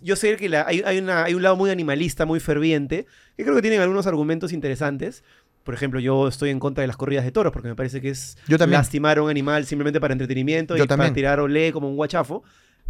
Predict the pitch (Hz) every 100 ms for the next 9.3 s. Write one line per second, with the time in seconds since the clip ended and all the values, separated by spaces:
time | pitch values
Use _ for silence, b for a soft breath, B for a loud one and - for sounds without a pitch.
0 | - - 123 139 156 170 185 180 - 180
1 | 190 165 262 - B B B _ _ 180
2 | 170 160 240 247 220 175 196 - 196 196
3 | 202 202 196 196 - _ _ _ _ -
4 | _ - 220 - 240 220 220 220 202 202
5 | 196 - - - - - 117 - 185 147
6 | 170 233 95 85 - 131 - 151 - 135
7 | 127 139 143 - 147 143 151 131 147 147
8 | 135 131 131 123 147 - - 120 123 -
9 | 127 110